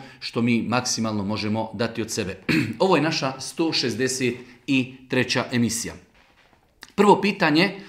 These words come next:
pošto živim u Njemačkoj i braća po vjeri Turci, obavezno prije ikindije i jacije klanjaju po četiri rekiata. A dobro znamo da to nije sunnet našeg poslanika. Ja klanjam prije ikindije i jacije po dva rekiata jer mi je poznat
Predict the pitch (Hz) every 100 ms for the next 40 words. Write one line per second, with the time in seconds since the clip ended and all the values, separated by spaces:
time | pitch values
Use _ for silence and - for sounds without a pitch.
0 | - - 165 156 160 202 196 156 175 185
1 | - 156 151 135 165 175 - 127 - 127
2 | 147 113 - 156 147 - 170 180 - -
3 | - 165 160 131 123 123 143 131 - 139
4 | 147 147 147 147 117 127 143 151 123 -
5 | 135 135 123 104 - - 131 143 127 120
6 | 110 101 98 - 87 - - - 131 123
7 | 175 165 123 156 143 - 120 127 185 -
8 | 127 113 113 110 - 104 98 - 90 90
9 | 87 87 - - 123 160 156 156 147 127
10 | 143 135 139 139 131 135 131 123 - 98
11 | 131 113 - 117 135 135 113 107 104 -
12 | 143 123 131 117